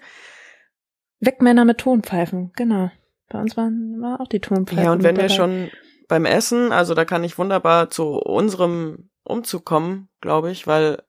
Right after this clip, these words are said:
Speaker 2: also das ging vom
Speaker 1: Mhm.
Speaker 2: Kindergarten aus, tausend Prozent, das war eine Kindergarten-Activity.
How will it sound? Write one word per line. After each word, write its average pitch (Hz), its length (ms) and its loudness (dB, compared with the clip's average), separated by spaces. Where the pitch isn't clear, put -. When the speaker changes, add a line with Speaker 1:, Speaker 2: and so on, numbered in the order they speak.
Speaker 2:
also 143 220 0
das 147 220 0
ging 180 380 -2
vom 170 140 2
Speaker 1:
Mhm. 165 40 2
Speaker 2:
Kindergarten 139 580 4
aus, 127 240 -6
tausend 143 320 2
Prozent, 131 400 -4
das - 140 -8
war 135 80 0
eine - 240 -6
Kindergarten-Activity. - 1120 -2